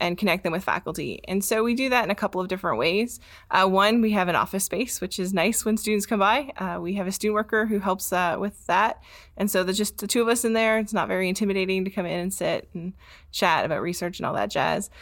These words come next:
So we host a couple of events, so Celebration being the biggest one,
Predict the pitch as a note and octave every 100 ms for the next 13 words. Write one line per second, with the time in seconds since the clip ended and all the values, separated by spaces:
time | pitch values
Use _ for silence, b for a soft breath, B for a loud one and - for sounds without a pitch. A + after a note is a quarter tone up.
0 | B B B - A#3+ A3 A3+ A3+ A3+ B3+
1 | B3+ C4 - - - - A3 A3 G#3 G3+
2 | G#3 G#3+ - - F#3 F3+ - F3 F#3 F3+
3 | - F#3+ F3+ E3+ F3+ F3+ D3+ E3 F#3 -
4 | G3 F#3 F#3+